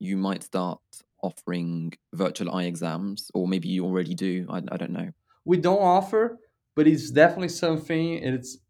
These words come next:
Speaker 2: an emerging, uh, technology. We're definitely considering, uh,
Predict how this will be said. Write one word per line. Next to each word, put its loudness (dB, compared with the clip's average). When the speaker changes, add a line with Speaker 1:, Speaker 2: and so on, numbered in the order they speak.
Speaker 2:
an 0
emerging, 2
uh, 2
technology. 2
We're 2
definitely 4
considering, -2
uh, 0